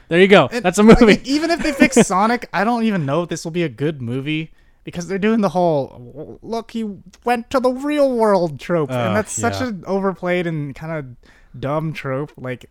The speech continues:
Speaker 2: uh, it's just more interesting if you do it in the world of this character. I don't know, in my
Speaker 1: Yeah.
Speaker 2: opinion, and it rarely works. Like, I think they did it with Smurfs, and they did
Speaker 1: <laughs>
Speaker 2: it with, like, uh,
Speaker 1: Yeah.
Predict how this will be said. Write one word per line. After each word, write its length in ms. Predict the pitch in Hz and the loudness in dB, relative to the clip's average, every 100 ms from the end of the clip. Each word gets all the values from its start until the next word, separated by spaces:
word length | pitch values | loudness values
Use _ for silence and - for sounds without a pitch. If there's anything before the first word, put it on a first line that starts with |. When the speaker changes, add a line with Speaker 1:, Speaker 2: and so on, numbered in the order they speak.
| - | -20
Speaker 2:
uh, 140 | - - | -20 -16
it's 320 | 160 165 165 - | -12 -12 -12 -8
just 140 | 196 | -4
more 200 | 208 226 | -2 -2
interesting 360 | 220 214 - 196 | -4 -6 -6 -6
if 80 | 190 | -4
you 40 | |
do 140 | 180 | -2
it 60 | 196 | -2
in 180 | 170 180 | -4 -4
the 80 | 170 | -4
world 340 | 127 151 156 | -4 -4 -2
of 100 | 156 | -4
this 120 | 147 143 | -6 -6
character. 480 | 147 151 123 113 117 | -4 -4 -6 -10 -10
I 100 | 123 | -10
don't 100 | 113 | -8
know, 120 | 113 | -10
in 120 | 147 | -4
my 140 | 185 202 | 0 0
Speaker 1:
Yeah. 60 | |
Speaker 2:
opinion, 300 | 151 127 113 - - - | 0 -6 -10 -16 -20 -10
and 120 | 180 | -8
it 180 | 180 208 | -6 -2
rarely 300 | 233 247 240 | 2 4 4
works. 420 | 226 139 - - | 4 2 -4 -10
Like, 120 | 156 160 | -8 -8
I 60 | |
think 200 | 190 190 | -8 -8
they 100 | 175 | -6
did 140 | 147 151 | -4 -4
it 80 | |
with 120 | 135 - | -6 -10
Smurfs, 720 | - - 139 156 - - - - - - - | -14 -10 -6 -8 -10 -18 -20 -20 -20 -6 -6
and 140 | 127 131 | -4 -6
they 80 | 139 | -6
did 260 | 120 156 | -4 -2
Speaker 1:
<laughs> 0 | |
Speaker 2:
it 80 | 160 143 | -2 -4
with, 280 | 139 120 | -8 -8
like, 300 | 117 107 104 | -12 -12 -12
uh, 300 | 107 107 73 78 | -14 -16 -16 -10
Speaker 1:
Yeah. 320 | 107 101 | -8 -6